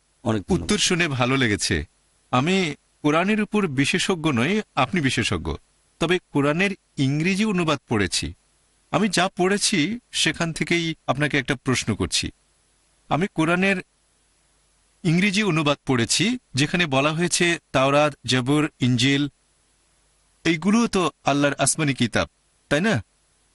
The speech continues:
Speaker 2: কয়েক জায়গায় আছে যে কেউ আল্লাহ তাআলার কথাকে বদলাতে পারবে না। আরেক জায়গায় বলা হয়েছে যে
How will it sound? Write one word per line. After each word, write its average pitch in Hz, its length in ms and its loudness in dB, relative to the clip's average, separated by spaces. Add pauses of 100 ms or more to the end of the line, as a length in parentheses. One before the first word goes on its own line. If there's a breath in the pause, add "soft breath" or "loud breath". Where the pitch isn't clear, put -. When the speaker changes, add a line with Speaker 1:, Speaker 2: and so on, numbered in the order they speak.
(720)
Speaker 2:
কয়েক 175 280 2
জায়গায় 202 320 0
আছে 175 340 0
যে 185 260 0 (320)
কেউ 165 520 0 (1800)
আল্লাহ 156 400 0
তাআলার 190 400 0
কথাকে 160 680 -2 (600)
বদলাতে 135 400 0
পারবে 87 300 -2
না। 71 200 -10 (1040)
আরেক 190 340 0
জায়গায় 185 400 2
বলা 135 300 0
হয়েছে 160 600 0 (280)
যে 131 340 2